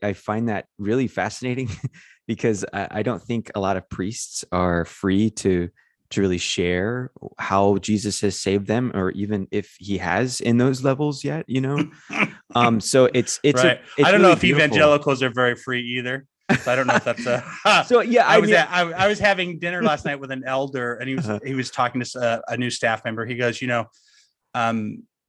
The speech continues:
Speaker 2: you know," he was saying nice things about him. He goes, "And he's really transparent, like, sometimes so transparent that makes me so uncomfortable. Like,
Speaker 1: <laughs>
Speaker 2: please, could you stop?"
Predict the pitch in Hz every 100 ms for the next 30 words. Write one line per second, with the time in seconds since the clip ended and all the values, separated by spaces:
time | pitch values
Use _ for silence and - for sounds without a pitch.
0 | _ _ 143 120 110 104 131 117 - _
1 | _ - - - 165 127 117 - 117 117
2 | 117 120 123 117 135 131 127 139 135 -
3 | 120 - - 127 131 131 - _ - 117
4 | - 143 143 127 120 - - 139 143 135
5 | 113 - 127 127 127 127 117 - _ _
6 | _ _ - 127 139 - - 151 143 135
7 | 131 131 131 127 123 120 - - 147 135
8 | 135 - - 135 127 120 - - 127 127
9 | 123 -